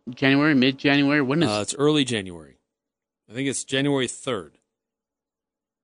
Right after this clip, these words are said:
Speaker 1: Nope, January tenth. Sorry. Well, at least that's when Skyview's, by the way, January tenth, opening night of Region Play. Skyview's at Bear River.
Speaker 2: Ooh.
Speaker 1: That's a way to start it off.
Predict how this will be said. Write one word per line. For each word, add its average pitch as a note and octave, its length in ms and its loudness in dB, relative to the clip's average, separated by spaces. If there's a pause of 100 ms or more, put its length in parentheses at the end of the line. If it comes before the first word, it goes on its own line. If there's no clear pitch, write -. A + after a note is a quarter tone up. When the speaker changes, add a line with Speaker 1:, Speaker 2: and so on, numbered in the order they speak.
(300)
Speaker 1:
Nope, C#3+ 220 4
January D3+ 320 8
tenth. A#2+ 320 0
Sorry. A#2 360 6
Well, A#2+ 100 4
at - 20 6
least C3 140 2
that's D3+ 180 0
when C3 80 2
Skyview's, C3+ 480 6
by D3 200 8
the C3+ 100 8
way, C#3 220 8
January D#3+ 460 6
tenth, C#3+ 340 2
opening C#3+ 360 6
night C3 180 6
of A#2+ 80 0
Region B2+ 260 0
Play. C3 280 6 (280)
Skyview's C#3 380 8
at B2+ 160 8
Bear B2 100 6
River. A2 300 2 (760)
Speaker 2:
Ooh. D#4 300 6 (100)
Speaker 1:
That's E3 160 4
a - 20 -2
way C3 120 8
to G#2+ 60 -6
start A#2+ 320 4
it A#2+ 40 8
off. E3 240 8